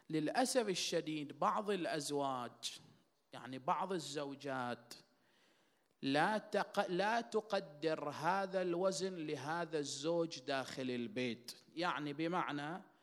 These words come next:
تقول له: "شوف، أنت إلك وزنك خارج البيت، أما داخل البيت حالك حال الأزواج، ماكو بعد شيء أكثر من هذا". وهذا الإنسان إذا داخل بيته ما إله موقعية،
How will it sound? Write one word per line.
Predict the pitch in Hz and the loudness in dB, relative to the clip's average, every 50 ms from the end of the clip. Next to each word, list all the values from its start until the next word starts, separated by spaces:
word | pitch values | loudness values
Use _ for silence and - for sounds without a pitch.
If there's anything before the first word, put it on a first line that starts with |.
| _ _ _ _ _ _ - - | _ _ _ _ _ _ -6 4
تقول | 143 170 208 208 208 | 8 10 10 10 10
له: | 202 175 | 8 8
"شوف، | - - 208 180 147 - - - - - - - - - _ _ _ _ _ _ _ _ _ _ _ _ - | 8 8 8 6 6 4 0 -6 -14 -16 -20 -20 -20 -20 _ _ _ _ _ _ _ _ _ _ _ _ 4
أنت | 170 190 190 170 - 175 | 4 6 6 6 6 6
إلك | - - 170 165 160 156 156 - 156 | 6 6 6 6 6 4 4 6 10
وزنك | 160 185 196 170 180 196 202 190 - | 10 10 10 8 6 4 4 4 2
خارج | - - - 196 202 190 170 175 160 151 160 | 2 2 4 6 6 6 6 4 4 4 4
البيت، | 156 147 143 143 170 170 151 143 - - | 4 4 4 2 2 2 2 2 0 0
أما | - 139 135 135 131 131 | -2 0 0 0 0 0
داخل | 131 139 156 165 160 147 - 151 135 135 | 0 0 0 0 0 0 -2 -2 -2 -2
البيت | 131 131 127 - 156 175 196 196 185 - | -2 -4 -2 0 0 0 0 -2 -4 -6
حالك | - - 190 196 214 214 202 190 - | -4 -2 -2 0 0 0 -2 -2 -4
حال | - - 190 202 202 196 | -4 -2 -2 -2 -2 -2
الأزواج، | 185 170 156 - 151 143 139 147 151 175 190 185 160 139 135 - - - - - - - _ _ _ - - | -4 -4 -4 -4 -4 -4 -4 -2 0 0 0 0 0 -2 -4 -8 -10 -12 -12 -12 -16 -20 _ _ _ -14 -8
ماكو | 135 151 165 - - 175 | -4 -4 -4 -2 -4 -4
بعد | 160 156 147 123 147 143 | -2 -2 -2 0 -2 -2
شيء | 139 - - 139 120 104 - - - _ _ _ _ - | -4 -4 -4 -4 -6 -8 -10 -16 -20 _ _ _ _ -12
أكثر | 139 131 - - - 139 127 | -12 -12 -8 -6 -6 -4 -4
من | 127 120 117 113 | -4 -6 -8 -8
هذا". | - - - 110 104 - 101 95 - _ _ _ _ _ _ _ _ _ _ _ _ _ _ _ _ _ _ _ _ _ - | -8 -10 -10 -10 -10 -12 -14 -16 -16 _ _ _ _ _ _ _ _ _ _ _ _ _ _ _ _ _ _ _ _ _ -4
وهذا | - 160 165 175 233 269 269 214 226 202 | 0 0 4 6 6 6 6 6 4 2
الإنسان | 185 - 127 180 175 165 156 - 196 202 208 208 208 190 170 | 2 2 0 -2 -2 -2 0 2 2 2 2 0 -2 -4 -6
إذا | - - 160 165 151 147 151 147 143 135 117 113 - - 135 | -4 -2 0 0 0 0 -2 -2 -2 -2 -4 -6 -8 -4 0
داخل | 151 175 202 220 214 - - 202 196 180 160 | 4 4 6 6 4 2 2 2 2 2 2
بيته | 151 165 165 156 147 147 - 147 139 | 2 2 2 2 0 0 -2 -2 0
ما | 135 143 147 156 160 - | 0 0 0 0 0 0
إله | 175 185 196 185 | 0 0 2 0
موقعية، | 180 175 160 151 139 135 - - - 131 - - 135 127 120 113 113 113 107 117 | 2 2 4 4 4 2 0 -2 -2 -2 2 2 2 2 2 2 2 2 0 0